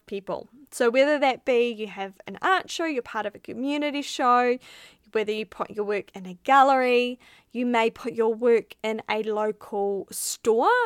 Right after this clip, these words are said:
like a home and decor store, or even having your work in things like doctor's offices or lawyers' offices.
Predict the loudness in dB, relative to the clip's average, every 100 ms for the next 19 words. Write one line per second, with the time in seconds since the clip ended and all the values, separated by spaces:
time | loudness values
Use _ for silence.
0 | -2 -10 -10 -10 -8 -8 -8 -14 -12 -4
1 | -4 -4 -2 2 2 0 -12 -20 -4 -4
2 | -2 -6 -4 -4 -2 -2 -2 -2 0 -2
3 | -2 -8 -8 -8 -8 -8 -10 _ -4 -4
4 | -8 -8 -6 -8 -8 -4 -4 -4 -8 -12
5 | -6 -4 -2 -4 -8 -10 -10 -8 -10